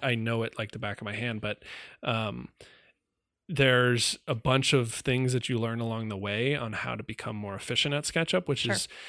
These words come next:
Speaker 1: you know, you've pointed out in the past that, like, SketchUp is <laughs> a sketchy software <laughs> and
Speaker 2: <laughs>
Speaker 1: that it has too many plugins and that it's
Speaker 2: Mm.
Speaker 1: like, "I hate the plugins." And, like, to me, the plugins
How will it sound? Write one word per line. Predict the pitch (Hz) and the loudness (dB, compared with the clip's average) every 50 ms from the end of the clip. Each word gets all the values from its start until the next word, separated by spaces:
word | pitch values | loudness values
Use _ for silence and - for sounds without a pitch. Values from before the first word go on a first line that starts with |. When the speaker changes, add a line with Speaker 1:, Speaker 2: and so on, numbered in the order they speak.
| - - - _ | -16 -18 -16 _
Speaker 1:
you | - 170 139 | 0 2 6
know, | 127 127 120 120 120 135 - - | 6 6 6 4 2 0 -6 -8
you've | 175 160 165 135 147 147 - - - | -6 -2 4 4 4 4 4 2 -4
pointed | - - 143 135 131 | 2 4 6 6 6
out | 131 123 127 - - | 6 4 4 0 -2
in | 143 120 | -6 -6
the | 113 | -4
past | 107 - - 135 131 120 113 - - | -2 0 2 2 4 4 4 2 2
that, | - 117 117 | 2 0 -2
like, | 110 110 107 - - _ | -2 -4 -4 -6 -8 _
SketchUp | - - - - 147 143 - 135 127 - | -2 0 4 4 4 6 6 4 4 4
is | 117 117 113 - - - - - - - - - - | 2 2 2 0 -2 -2 -6 -20 -20 -20 -20 -20 -20
<laughs> | - - _ _ - - | -20 -20 _ _ -6 0
a | - - - - - - - - - - | 4 4 4 2 0 -10 -14 -10 -2 0
sketchy | - - - 123 117 - - 113 98 | 0 0 0 0 2 2 2 2 0
software | - - 117 117 - 98 101 120 | -2 -2 -2 -2 -2 0 4 6
<laughs> | - - - - 214 - - | 6 8 10 8 8 10 10
and | - 254 226 247 320 320 - 294 233 165 165 - 208 - - | 8 8 8 8 10 10 10 12 12 12 12 12 10 8 6
Speaker 2:
<laughs> | 156 | 6
Speaker 1:
that | 143 170 160 | 6 8 8
it | 135 | 10
has | 143 147 139 - | 10 10 8 6
too | - 151 | 4 4
many | 139 127 120 117 | 4 4 4 4
plugins | - 180 202 180 135 104 - 131 131 - | 6 6 6 6 4 0 -4 -6 -6 -4
and | - 120 117 | -4 0 2
that | - 196 190 | 2 4 4
it's | - 87 175 | 2 2 0
Speaker 2:
Mm. | |
Speaker 1:
like, | 107 107 110 104 117 | 0 0 0 0 2
"I | 120 127 123 123 120 | 2 4 4 4 4
hate | 110 107 123 123 131 - | 4 4 4 2 2 2
the | - 113 | -2 -4
plugins." | - 131 120 117 113 107 110 120 123 117 - - - - - - - - | -2 0 0 0 0 -2 -4 -6 -6 -8 -10 -12 -12 -14 -14 -12 -8 -2
And, | - 131 | 2 4
like, | 131 131 127 117 - - _ - | 6 6 6 4 2 -8 _ -6
to | - - | 0 4
me, | 139 139 151 165 160 156 147 139 139 139 | 6 8 8 10 10 10 8 8 6 4
the | 131 131 113 | 2 -2 0
plugins | - 143 139 139 131 131 127 123 117 | 4 6 6 6 6 6 4 2 2